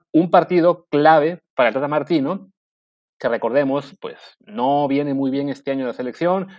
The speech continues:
ya perdió la Nations League, ya perdió la Copa Oro, que además fue una Copa Oro en la que con todo y que México tenía un equipo muy similar a lo que sería la mejor versión, sufrió con Trinidad y Tobago y un empate,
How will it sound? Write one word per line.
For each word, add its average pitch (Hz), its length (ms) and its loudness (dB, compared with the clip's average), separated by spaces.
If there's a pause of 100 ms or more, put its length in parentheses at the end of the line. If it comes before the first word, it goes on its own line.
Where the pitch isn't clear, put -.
(200)
ya 120 240 0
perdió 120 260 -2
la 113 80 -4
Nations 113 320 -10
League, 202 280 0 (120)
ya 135 300 0
perdió 120 240 -4
la 110 140 -4
Copa 165 320 4
Oro, 196 360 0
que 117 60 -6
además 110 340 -6
fue - 80 -10
una 131 120 -6
Copa 131 260 0
Oro 143 120 2
en 131 60 -4
la 110 120 -4
que 113 120 -10
con 107 240 -10
todo 175 160 0
y 151 60 -2
que 135 100 -6
México 147 320 -8
tenía 131 160 -6
un 147 80 -6
equipo 135 460 -6 (380)
muy 165 340 0
similar 131 420 0
a 117 80 0
lo 104 120 -8
que - 100 -18
sería 127 240 -4
la 113 100 -8
mejor 120 240 -8
versión, 165 520 -4 (280)
sufrió 147 380 0
con 156 100 0
Trinidad 123 220 -4
y 120 40 -12
Tobago 156 320 2
y 120 60 -4
un 110 100 -8
empate, 190 540 -4